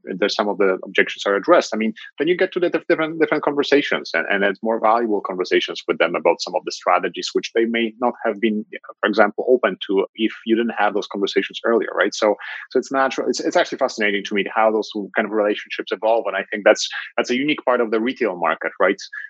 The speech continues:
Uh, we had some advisors that switched from institutional money management to retail,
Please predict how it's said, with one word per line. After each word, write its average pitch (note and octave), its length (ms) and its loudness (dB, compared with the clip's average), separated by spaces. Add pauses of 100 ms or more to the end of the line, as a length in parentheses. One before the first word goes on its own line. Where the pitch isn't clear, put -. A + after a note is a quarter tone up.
(100)
Uh, G#2 100 2
we A2 100 -2
had A2+ 180 4
some A2+ 420 -4
advisors G#2+ 540 -2
that A2+ 160 0
switched - 260 0
from G#2 140 -2
institutional G#2 840 0
money G2+ 180 2
management F#2 500 0 (100)
to A2 80 -12
retail, G#2+ 460 2